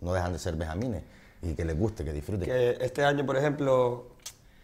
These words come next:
Speaker 2: eh, es curioso porque hemos estado en el otro lado, es decir, eh, eran tan superiores a todos los equipos que,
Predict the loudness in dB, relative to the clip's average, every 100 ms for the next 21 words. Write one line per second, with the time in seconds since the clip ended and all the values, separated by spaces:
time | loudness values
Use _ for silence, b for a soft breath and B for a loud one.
0 | b b -20 -4 0 0 -2 -4 -4 -4
1 | 0 2 2 2 0 0 2 0 4 4
2 | 6 4 2 4 4 2 0 -2 -2 -4
3 | -2 -4 -4 -8 -4 0 0 0 0 -2
4 | 0 2 2 2 2 0 -2 -2 -2 -2
5 | -2